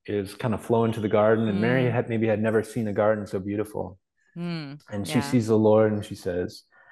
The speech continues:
Speaker 1: "Supposing him to be the gardener, have you seen my Lord?" So I
Speaker 2: Yeah.
Speaker 1: think, uh, this is just another, uh, encouragement to us that we should, uh,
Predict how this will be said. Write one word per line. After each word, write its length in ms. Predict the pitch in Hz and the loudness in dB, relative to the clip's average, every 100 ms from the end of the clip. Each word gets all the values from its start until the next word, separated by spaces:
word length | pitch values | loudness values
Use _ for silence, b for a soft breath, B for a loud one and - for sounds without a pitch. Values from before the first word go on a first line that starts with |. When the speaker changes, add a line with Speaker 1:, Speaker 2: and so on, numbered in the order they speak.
| b b b b b _ _ _ | b b b b b _ _ _
Speaker 1:
"Supposing 600 | _ - - - 131 131 123 | _ -8 -4 2 2 2 2
him 200 | 123 117 | 2 2
to 40 | |
be 120 | 110 | 2
the 100 | 107 | 0
gardener, 640 | 104 98 101 95 87 - - - | 0 0 0 -2 -6 -10 -12 -4
have 160 | 107 | -2
you 80 | 107 | -2
seen 160 | - 107 | -4 -2
my 80 | |
Lord?" 300 | 98 101 98 - B B B _ | 2 4 4 0 B B B _
So 160 | - | 2
I 60 | 113 | 2
Speaker 2:
Yeah. 40 | |
Speaker 1:
think, 240 | 151 139 135 | 2 0 2
uh, 360 | 123 113 113 | 4 6 6
this 140 | 110 123 | 4 0
is 80 | 127 | -2
just 200 | 131 - | -2 -2
another, 680 | 117 110 110 104 104 104 - - _ _ | 0 2 4 4 0 -6 -14 -20 _ _
uh, 400 | 104 92 92 95 - | -8 -6 -6 -6 -6
encouragement 560 | 110 123 117 107 104 - | -2 4 4 4 0 -2
to 100 | 110 | -2
us 240 | 107 - | -2 0
that 240 | 101 95 - _ _ - | 0 0 -6 _ _ -6
we 180 | 110 107 | -2 -2
should, 380 | - 113 101 98 | -2 0 0 0
uh, 360 | 92 90 98 | -2 -2 -6